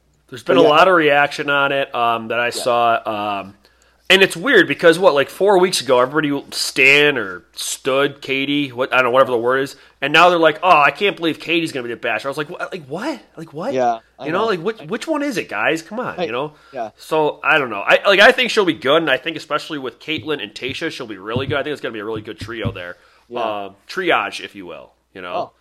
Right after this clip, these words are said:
Speaker 2: yeah, <laughs> sure.
Speaker 1: Yeah. <laughs> Sure, sure.
Speaker 2: Triage.
Speaker 1: Sure. I don't know. Um, but 'cause none of those girls take any shit, so, like, the, there's
Speaker 2: Right.
Speaker 1: <laughs> like, the guys are in trouble, is what I'm <laughs> saying.
Speaker 2: Now, let me ask you this. If they do do back-to-back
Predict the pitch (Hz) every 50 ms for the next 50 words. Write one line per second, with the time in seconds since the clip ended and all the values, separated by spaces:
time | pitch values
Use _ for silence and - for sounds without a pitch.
0 | _ _ _ _ 117 123 139 - 151 147 - - 131 127 113 95 - - _ _
1 | _ _ - - - 147 127 - - - - - - 147 - _ - 156 - _
2 | _ - - _ _ - - 233 - - 247 269 269 160 143 123 120 120 120 -
3 | - - - - - - _ - - 151 147 127 101 87 - 294 - 131 135 131
4 | 117 98 98 95 92 - _ _ _ _ _ - 139 139 135 131 123 120 110 107
5 | 110 _ _ _ _ _ _ _ _ _ - 170 165 160 143 131 180 170 135 160
6 | 185 202 214 196 185 175 160 139 156 160 156 147 - - 147 135 143 135 120 110
7 | - - 156 - - - - - 127 117 113 113 113 110 110 _ _ - 135 131
8 | 127 98 - - 131 151 165 156 120 107 95 - _ _ _ _ _ _ _ -
9 | 120 120 - - - _ _ _ _ _ _ _ _ _ _ _ _ - 135 131
10 | 165 185 214 202 175 151 151 127 110 - 165 170 147 - - _ - 113 113 123
11 | 135 135 - _ 151 - - - _ - 170 - - 143 110 - _ _ _ _
12 | _ _ _ _ _ _ _ - 160 170 190 214 226 220 214 233 202 165 143 135
13 | 147 143 156 190 190 202 196 175 147 135 156 151 156 151 - - 143 151 143 143
14 | 143 143 _ _